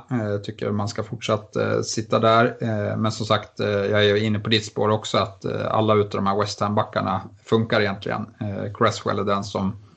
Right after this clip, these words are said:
har störst offensiv potential bland dem, men, men som sagt, man vet inte där.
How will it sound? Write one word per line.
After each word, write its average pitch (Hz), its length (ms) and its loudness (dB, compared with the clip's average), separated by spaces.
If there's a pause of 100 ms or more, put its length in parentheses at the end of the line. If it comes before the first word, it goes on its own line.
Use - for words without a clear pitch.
(360)
har 104 160 4
störst - 340 0
offensiv 107 540 0
potential 104 640 2 (120)
bland 110 360 2
dem, 107 240 4
men, 104 260 0
men 107 200 2
som 104 120 -8
sagt, - 260 -4
man 101 140 -2
vet - 180 -2
inte 101 200 -4
där. 107 160 -2